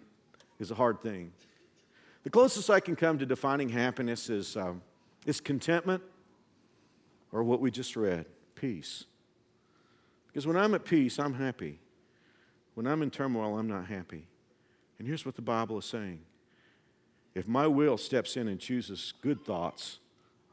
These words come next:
I'm gonna have a sense of peace. Peace with God, peace with others, peace with myself. I challenge you,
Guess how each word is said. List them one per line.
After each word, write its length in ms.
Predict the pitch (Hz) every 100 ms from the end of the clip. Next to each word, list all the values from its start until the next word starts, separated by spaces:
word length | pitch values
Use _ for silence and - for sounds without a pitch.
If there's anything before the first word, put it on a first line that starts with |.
| -
I'm 160 | 123
gonna 140 | 135 104
have 140 | 107
a 40 | 92
sense 240 | 113 -
of 100 | 101
peace. 320 | - 110 82
Peace 280 | - 120 110
with 160 | 104 -
God, 340 | 110 123 147 147 _ _ _ _ _
peace 280 | - 117 -
with 160 | 95 117
others, 460 | 117 123 127 - - - - _ _ _
peace 240 | - 107 -
with 160 | 101
myself. 500 | 92 87 - 85 80 - - _ _ _ _ -
I 40 |
challenge 540 | - - 123 101 78
you, 80 | -